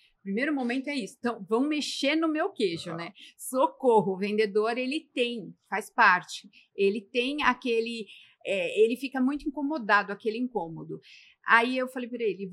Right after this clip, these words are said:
Speaker 1: "Vamos esclarecer, quanto tempo hoje",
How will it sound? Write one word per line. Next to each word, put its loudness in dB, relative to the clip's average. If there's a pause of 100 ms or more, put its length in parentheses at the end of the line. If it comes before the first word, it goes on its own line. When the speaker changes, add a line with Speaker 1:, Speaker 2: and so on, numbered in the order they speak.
Speaker 1:
"Vamos -2
esclarecer, -6
quanto -10
tempo -2
hoje", -2